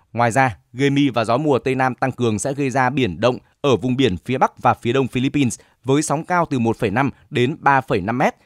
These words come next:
và vùng biển phía Tây Trung Luzon và Nam Luzon với sóng cao một phẩy năm đến ba mét. Pagasa khuyến cáo các thuyền nhỏ không nên ra khơi.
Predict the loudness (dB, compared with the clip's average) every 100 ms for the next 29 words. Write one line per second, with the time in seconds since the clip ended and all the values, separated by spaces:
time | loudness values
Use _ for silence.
0 | _ _ -2 0 2 -2 -2 -2 -2 -2
1 | -2 2 2 2 -2 0 0 2 0 0
2 | _ -8 -2 0 2 2 0 0 0 -6
3 | _ -2 0 0 -2 -2 -2 0 -2 -2
4 | -2 -2 -2 -2 -4 0 0 2 0 -2
5 | _ _ _ 0 2 2 2 2 2 -2
6 | 0 2 2 2 -2 0 0 2 2 0
7 | -2 -2 0 2 2 4 2